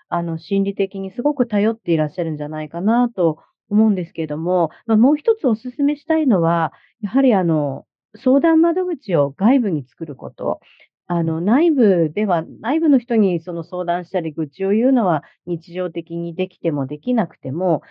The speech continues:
Speaker 1: やはり、あの、私たちが開いているような心の一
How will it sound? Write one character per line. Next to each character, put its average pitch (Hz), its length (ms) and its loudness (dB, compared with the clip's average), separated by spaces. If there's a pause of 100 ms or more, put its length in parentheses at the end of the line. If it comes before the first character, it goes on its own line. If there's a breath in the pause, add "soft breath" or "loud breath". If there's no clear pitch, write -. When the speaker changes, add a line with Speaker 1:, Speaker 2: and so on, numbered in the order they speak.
(240 soft breath)
Speaker 1:
や 220 120 -2
は 294 100 0
り、 269 140 4
あ 185 100 2
の、 165 360 -2
私 165 260 -4
た 185 100 -4
ち 165 100 -6
が 151 80 -6
開 165 280 -4
い 156 40 -8
て - 60 -16
い 147 40 -10
る 143 40 -6
よ 135 60 -4
う - 20 -4
な 131 80 -8
心 202 340 -4
の 196 120 -4
一 185 340 -12